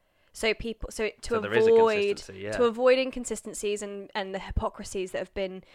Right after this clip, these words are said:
Speaker 1: creeping up over the case of this season. I mean, how many times are we talking about penalties in the podcast?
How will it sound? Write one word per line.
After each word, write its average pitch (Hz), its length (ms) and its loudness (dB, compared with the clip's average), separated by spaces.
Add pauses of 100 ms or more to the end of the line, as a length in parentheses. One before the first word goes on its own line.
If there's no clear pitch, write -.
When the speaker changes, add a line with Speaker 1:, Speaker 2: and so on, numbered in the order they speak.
(140)
Speaker 1:
creeping 214 360 -6
up 208 200 -2
over 196 160 -2
the 190 120 -6 (540)
case 208 240 -4
of 190 120 -14
this 185 120 -10
season. 220 380 -6
I - 20 -6
mean, 185 140 -10
how 240 240 0
many 208 160 -6
times 214 340 -4
are 190 60 -8
we 196 80 -6
talking 196 280 -14
about 170 200 -6
penalties 196 460 -8
in 151 60 -10
the 151 60 -10
podcast? - 540 -12